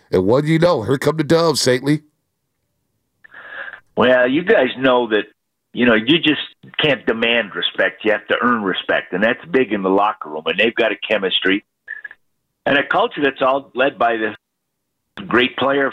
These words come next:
Speaker 2: Steph Curry. Uh, he embraces everybody. Uh, bring your best and let's win. And I, I'm really impressed. And it's the coaches. You know, Steve Kerr's done a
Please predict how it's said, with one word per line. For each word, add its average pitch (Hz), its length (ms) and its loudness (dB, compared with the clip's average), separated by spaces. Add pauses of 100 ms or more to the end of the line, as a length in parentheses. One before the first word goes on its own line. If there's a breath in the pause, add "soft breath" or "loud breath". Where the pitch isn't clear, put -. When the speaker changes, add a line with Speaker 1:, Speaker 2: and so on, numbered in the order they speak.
Speaker 2:
Steph 156 220 -2
Curry. 190 360 -2 (260)
Uh, 85 140 -6
he 113 180 2
embraces 117 560 0
everybody. 131 640 0 (240)
Uh, 85 420 0 (680)
bring 123 160 2
your 131 140 4
best 135 260 2 (140)
and 98 120 -4
let's 123 240 -2
win. 127 280 2 (420)
And 78 260 -2
I, 101 360 2
I'm 180 120 -2
really 131 280 4
impressed. 95 480 -2
And 107 100 -2
it's 101 160 -2
the 101 80 2
coaches. 160 500 2 (220)
You 104 100 2
know, 95 120 2
Steve 139 340 4
Kerr's 139 300 2
done 113 140 2
a 92 120 0